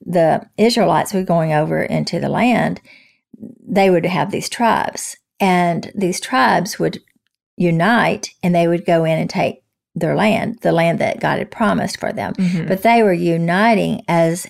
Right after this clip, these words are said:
Speaker 1: a tribe. They were in unity. Now they were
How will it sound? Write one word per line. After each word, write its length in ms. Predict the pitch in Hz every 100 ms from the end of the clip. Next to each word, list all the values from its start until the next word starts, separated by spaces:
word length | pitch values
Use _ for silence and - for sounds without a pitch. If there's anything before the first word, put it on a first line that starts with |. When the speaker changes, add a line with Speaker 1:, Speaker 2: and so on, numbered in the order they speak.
| -
Speaker 1:
a 320 | 175 170 165 - - - _ -
tribe. 440 | - 220 180 160
They 120 | 185
were 180 | 156 156
in 240 | - 160
unity. 600 | 160 196 214 175 104 101 - _ _ _ -
Now 600 | 175 180 233 196 160 170 -
they 200 | 180 185
were 360 | 175 151 180